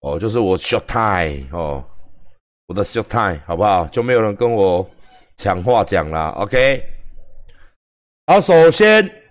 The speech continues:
哦，首先因为昨天开了一个联合直播嘛，有人说五虎将，有人说有的没有的哦，反正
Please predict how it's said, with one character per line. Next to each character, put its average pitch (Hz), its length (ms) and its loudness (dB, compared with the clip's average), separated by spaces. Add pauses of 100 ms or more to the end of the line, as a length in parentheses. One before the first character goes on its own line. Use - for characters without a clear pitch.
哦， 120 340 4
首 131 280 2
先 180 280 4
因 185 140 0
为 180 100 6
昨 139 240 2
天 151 380 2
开 143 180 2
了 131 140 6
一 123 60 0
个 101 1000 2 (100)
联 113 240 0
合 117 240 4
直 110 300 -6
播 107 300 -2
嘛， 82 180 -2
有 98 140 -2
人 127 100 -2
说 147 160 2
五 135 180 0
虎 98 200 -4
将， 92 260 0 (1000)
有 107 120 0
人 139 160 0
说 156 160 2 (680)
有 107 120 -2
的 117 120 0
没 127 140 0
有 120 120 2
的 95 140 -2
哦， 85 480 -4
反 113 160 -2
正 165 280 2